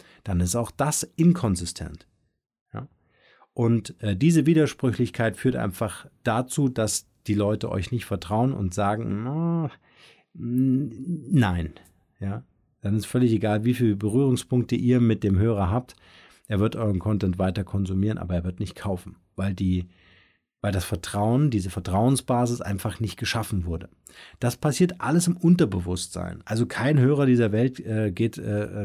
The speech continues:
irgendwie nach dem Podcast auf die Website und sagt, und, „Ja, das ist aber inkonsistent, ich hab's mir irgendwie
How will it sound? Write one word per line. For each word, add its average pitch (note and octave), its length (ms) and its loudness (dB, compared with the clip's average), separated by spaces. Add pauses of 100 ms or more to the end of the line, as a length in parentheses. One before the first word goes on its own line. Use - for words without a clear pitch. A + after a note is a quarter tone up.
(160)
irgendwie G#2+ 320 0
nach G2+ 160 0
dem F#2+ 180 -2
Podcast G#2+ 380 -4
auf G2 80 -6
die F#2+ 160 -4
Website G#2 320 -2
und G2 60 -2
sagt, G2+ 180 -2
und, G2 160 -4 (100)
„Ja, F#2+ 200 -4
das F#2 100 -2
ist F2+ 80 -4
aber G#2+ 260 -4
inkonsistent, G2 640 -2
ich F#2 80 -10
hab's - 220 -10
mir G#2+ 80 -6
irgendwie G#2 220 -6